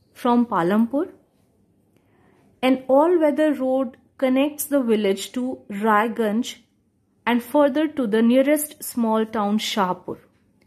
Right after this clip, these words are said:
So students, roads are connecting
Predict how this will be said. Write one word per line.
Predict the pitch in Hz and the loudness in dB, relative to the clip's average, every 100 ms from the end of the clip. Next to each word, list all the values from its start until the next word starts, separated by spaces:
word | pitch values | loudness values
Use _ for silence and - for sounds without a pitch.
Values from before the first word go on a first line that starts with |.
| _ _ _ _ _ _ | _ _ _ _ _ _
So | - 392 392 | -2 0 2
students, | 392 311 349 359 - - _ _ _ _ _ _ _ _ _ _ - - 214 | 2 0 2 0 -2 -6 _ _ _ _ _ _ _ _ _ _ -20 -18 -4
roads | 277 302 330 - - | 2 4 2 0 -2
are | 226 | -2
connecting | 233 240 240 247 - 285 285 285 | -2 -2 0 -2 -4 -2 0 -2